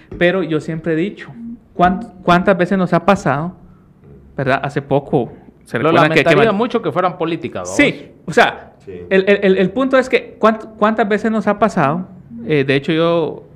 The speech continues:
Speaker 1: en un chat les mandé una foto y que yo les decía, "Miren, ¿y este cuate quién es?". Porque ya se anda mencionando que va para diputado y todo. Entonces,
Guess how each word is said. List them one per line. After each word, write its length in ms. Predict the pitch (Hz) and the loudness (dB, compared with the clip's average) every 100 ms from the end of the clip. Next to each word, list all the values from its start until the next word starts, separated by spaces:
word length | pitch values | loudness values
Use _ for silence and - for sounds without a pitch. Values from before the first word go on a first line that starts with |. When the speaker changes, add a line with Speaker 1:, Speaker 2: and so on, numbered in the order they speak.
| - | -6
Speaker 1:
en 240 | 135 135 | -6 -6
un 120 | 151 | -8
chat 300 | 156 160 160 | -2 -2 0
les 140 | 160 139 | -2 -2
mandé 240 | 123 127 | -4 -4
una 180 | 143 156 | -4 -4
foto 440 | 151 151 160 - - | -4 -4 -4 -6 -10
y 80 | |
que 80 | 151 | -8
yo 80 | 143 | -6
les 100 | 147 151 | -4 -8
decía, 240 | 151 165 | -8 -6
"Miren, 560 | 156 185 202 226 233 240 - - | -4 -4 -6 -8 -14 -16 -18 -10
¿y 120 | 131 | -8
este 260 | 117 175 | -6 -10
cuate 440 | - 131 117 139 - | -8 -8 -6 -10 -10
quién 360 | - 135 127 143 | -12 -10 -10 -6
es?". 400 | 240 427 440 - | -6 -4 -6 -4
Porque 380 | 175 151 151 139 - - | -6 -4 -6 -8 -14 -10
ya 160 | - - | -6 -4
se 100 | 165 | -4
anda 180 | 160 180 | 0 0
mencionando 800 | 196 190 208 196 185 180 196 190 | 0 -2 -2 -2 0 0 -2 -2
que 100 | 170 | 2
va 380 | 156 165 170 170 | 4 4 2 2
para 300 | 165 165 160 160 | 2 4 2 -2
diputado 800 | 156 156 170 170 151 139 165 190 | -4 0 -2 4 4 6 4 2
y 40 | 175 | 2
todo. 340 | 185 175 - - - | 2 2 -2 -14 -6
Entonces, 440 | 180 214 220 262 | 0 2 4 0